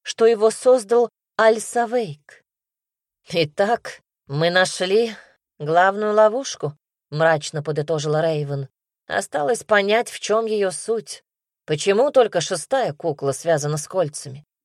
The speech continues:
«У меня другой вопрос». Вперед вышел молчавший до этого Икиму.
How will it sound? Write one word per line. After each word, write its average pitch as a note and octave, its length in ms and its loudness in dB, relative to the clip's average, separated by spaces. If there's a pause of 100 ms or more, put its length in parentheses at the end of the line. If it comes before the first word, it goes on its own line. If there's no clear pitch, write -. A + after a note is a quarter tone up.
(640)
«У C#3 120 0
меня A#3 760 0 (100)
другой C4+ 560 -4
вопрос». B2+ 800 -6 (520)
Вперед F3+ 440 0
вышел G3 560 -4
молчавший F3 720 -4
до G#3+ 100 -4
этого D#3+ 420 -6
Икиму. D3 540 -14